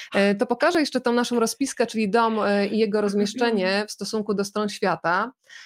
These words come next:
Speaker 1: E, państwo też mogą się teraz zastanowić, jak wygląda wasze mieszkanie i wasz dom. To Kasia, powiedz najpierw o tym twoim magicznym domu, bo faktycznie trzeba mieć w życiu farta, żeby tak trafić, co?
Speaker 2: Oj, powiem szczerze, że myśmy szukali domu dwa lata i oglądaliśmy aż dwadzieścia nieruchomości.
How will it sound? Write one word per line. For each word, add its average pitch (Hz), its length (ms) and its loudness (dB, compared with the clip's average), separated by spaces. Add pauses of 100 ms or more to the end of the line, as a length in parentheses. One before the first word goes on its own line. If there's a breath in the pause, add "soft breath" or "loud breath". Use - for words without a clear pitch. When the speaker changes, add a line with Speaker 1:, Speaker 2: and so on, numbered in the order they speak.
Speaker 1:
E, 208 140 2
państwo 226 300 -2
też 214 160 -4
mogą 214 200 0
się 202 80 -6
teraz 208 200 0
zastanowić, 208 640 0
jak 208 160 4
wygląda 196 360 2
wasze 208 240 0
mieszkanie 190 460 0
i 180 60 0
wasz 175 200 -2
dom. 175 320 -2 (320 loud breath)
To 233 60 -10
Kasia, 233 200 -2
powiedz 254 280 0
najpierw 233 280 0
o 220 60 -4
tym 214 160 0
twoim 240 540 2
magicznym 214 640 2
domu, 190 440 2
bo 220 120 0
faktycznie 240 440 -4
trzeba 240 240 0
mieć 226 220 2
w 196 40 0
życiu 208 460 2
farta, 214 520 2
żeby 220 200 0
tak 240 180 -2
trafić, 190 440 -2
co? 214 240 -2 (1040 loud breath)
Speaker 2:
Oj, 262 120 0
powiem 294 260 -2
szczerze, 302 340 -2
że 277 200 2
myśmy 294 260 -6
szukali 269 500 -2
domu 240 340 0
dwa 240 200 2
lata 180 440 0
i 202 140 -2
oglądaliśmy 226 580 -2
aż 233 220 -4
dwadzieścia 226 540 -4
nieruchomości. 226 760 -4